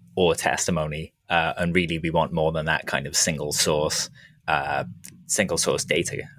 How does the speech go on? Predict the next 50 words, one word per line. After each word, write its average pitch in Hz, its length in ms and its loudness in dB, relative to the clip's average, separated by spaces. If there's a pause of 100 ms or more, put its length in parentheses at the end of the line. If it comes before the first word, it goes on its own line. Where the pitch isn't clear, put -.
uh, 80 220 2
for - 140 -10
the - 80 -18
cases. - 580 -2 (420)
What, 104 240 4
what 107 140 8
I 104 40 6
really 104 320 2
liked 90 240 2
about 85 260 0
this 82 420 -2
is 87 200 -2
that 80 300 2 (480)
when 85 260 0
Ben 90 240 0
was 80 140 -6
presenting, 87 540 0
he 87 200 -6
went 82 240 0
through 90 220 -4
the 87 100 -4
prosaic 76 500 -2
stuff. - 320 0
You 78 80 -4
know, 76 80 -2
he 95 160 -10
checked - 360 0
the - 60 -10
flights, - 340 -8
he - 100 -10
found 90 380 -2
the 87 60 -12
flights - 320 -4
that - 120 -8
would 78 100 -10
be 78 140 -6
in 80 80 -6
the 80 160 -2
area, 78 380 0
and 78 100 -6
that 73 140 -8
gave 80 160 -4
him 78 100 -6
a 76 60 -6
number 76 200 -6
of 73 140 -8
leads 76 180 -10
for - 100 -14
the 78 100 -10
investigation. 76 840 -2